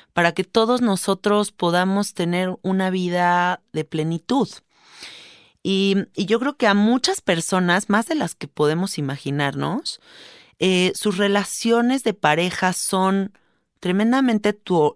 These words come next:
tortuosas porque no hay confianza, porque siempre hay esta sensación como de estar a la defensiva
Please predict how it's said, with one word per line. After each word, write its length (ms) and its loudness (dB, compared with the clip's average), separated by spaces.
tortuosas 1040 0
porque 400 -4
no 420 2
hay 200 2
confianza, 1080 -2
porque 380 -2
siempre 420 -2
hay 160 0
esta 320 -2
sensación 680 -2
como 300 0
de 80 0
estar 360 0
a 60 4
la 140 2
defensiva 1120 0